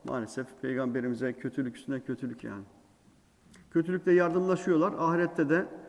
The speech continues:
Allahu Teala karısının odun hamalı olacağını söylüyor. Yani kocasının ateşini daha harlandırmak için uğraşacak. Orada da,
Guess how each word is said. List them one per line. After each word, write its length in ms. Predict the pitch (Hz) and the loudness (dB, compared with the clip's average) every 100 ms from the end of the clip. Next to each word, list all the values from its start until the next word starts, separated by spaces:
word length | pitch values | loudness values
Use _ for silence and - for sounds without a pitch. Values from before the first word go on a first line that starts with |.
| - - | -12 0
Allahu 320 | 156 160 147 | 4 4 2
Teala 280 | 156 165 160 | 4 4 2
karısının 500 | 156 151 160 170 160 | -2 0 2 2 2
odun 280 | 156 156 156 | 4 6 6
hamalı 340 | 139 147 147 | 4 4 4
olacağını 420 | 147 127 139 139 | 4 2 2 2
söylüyor. 460 | 139 - 110 135 147 | 2 -2 -4 -4 -6
Yani 300 | - 127 131 127 - - | -4 -4 -4 -6 -18 -8
kocasının 440 | - 127 147 156 156 | -4 0 2 2 2
ateşini 480 | 143 139 - 165 143 | 0 -4 0 0 4
daha 280 | 151 143 | 4 4
harlandırmak 640 | 135 143 151 139 143 156 143 | 2 2 4 2 2 2 0
için 240 | - 175 - - - - - | -2 -2 -2 -16 -20 -20 -6
uğraşacak. 680 | 147 151 143 139 120 170 170 - | 2 2 2 -2 0 0 -2 0
Orada 320 | 160 139 131 | 2 2 2
da, 160 | 175 | 2